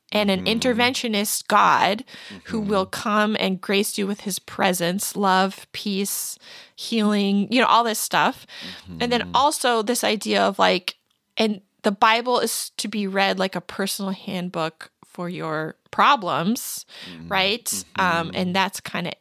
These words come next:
Speaker 1: it. And, and
Speaker 2: Mm-hmm.
Speaker 1: if you are having problems, you're just not reading the Bible enough or you're not feeling this, the presence of God enough. Now, what did you want, you wanna say something?
Speaker 2: Well, it just, it really reminds me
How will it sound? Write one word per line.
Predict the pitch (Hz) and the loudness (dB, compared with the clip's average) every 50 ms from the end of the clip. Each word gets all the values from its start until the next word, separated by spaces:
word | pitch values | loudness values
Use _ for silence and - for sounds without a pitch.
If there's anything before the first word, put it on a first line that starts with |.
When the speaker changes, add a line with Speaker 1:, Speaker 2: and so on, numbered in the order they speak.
| _ - | _ -12
Speaker 1:
it. | - - - - - - - - | -8 -6 -6 -6 -8 -8 -8 -4
And, | - 208 196 185 | -2 -2 -2 -2
and | - - | -4 -4
Speaker 2:
Mm-hmm. | 190 190 | -4 -4
Speaker 1:
if | 185 - | -4 -4
you | - 190 | -6 -4
are | - - 190 185 | -2 -2 0 0
having | 190 185 180 185 | 0 -2 -2 -2
problems, | 190 196 185 180 180 180 | -2 -2 -2 -2 -4 -4
you're | 180 | -6
just | 156 175 - | -6 -6 -4
not | - 160 - | -4 -6 -4
reading | 185 214 226 | -4 -4 -2
the | 233 233 | -2 -2
Bible | 240 233 233 233 | -2 -2 -2 -2
enough | 226 233 233 226 - - | -2 -2 -4 -6 -6 -8
or | 202 | -8
you're | 208 190 | -8 -6
not | 185 180 185 | -6 -8 -8
feeling | - 190 180 185 180 | -8 -8 -8 -8 -8
this, | 151 - - - - - _ _ - | -10 -12 -16 -18 -20 -20 _ _ -16
the | 196 | -12
presence | - - 190 190 190 185 | -8 -8 -6 -6 -8 -10
of | 180 | -10
God | - - 135 - | -8 -8 -8 -8
enough. | - - - - | -10 -10 -6 -4
Now, | 214 233 202 208 214 - - - - - - - - - - - - - - - - _ - - - - - _ _ _ _ _ _ _ _ _ _ _ _ _ _ _ _ _ _ _ _ | 0 0 0 0 -4 -8 -14 -20 -18 -18 -18 -18 -18 -20 -20 -20 -20 -20 -20 -20 -20 _ -20 -20 -20 -20 -20 _ _ _ _ _ _ _ _ _ _ _ _ _ _ _ _ _ _ _ _
what | - 220 220 180 | -4 -2 -2 0
did | 196 196 | 0 -2
you | 196 196 | -2 0
want, | 196 185 - | 0 0 0
you | 196 202 196 | 0 0 0
wanna | 196 | 0
say | 185 - 202 196 | -2 -2 -2 -2
something? | - 208 208 214 240 - - | 0 0 0 0 -2 -2 -2
Speaker 2:
Well, | 135 151 156 156 151 139 - | 2 4 4 4 4 4 2
it | 156 156 | 0 0
just, | - - 175 170 - - - | 0 0 -2 -2 -2 -2 0
it | 147 135 - | 0 0 0
really | 120 127 135 135 135 135 143 147 143 | -2 -4 -2 0 2 2 4 4 4
reminds | 139 135 131 120 117 110 110 110 110 107 104 | 4 2 2 2 0 0 0 0 -2 -2 -2
me | 104 117 113 113 - | -2 -2 -2 -2 -2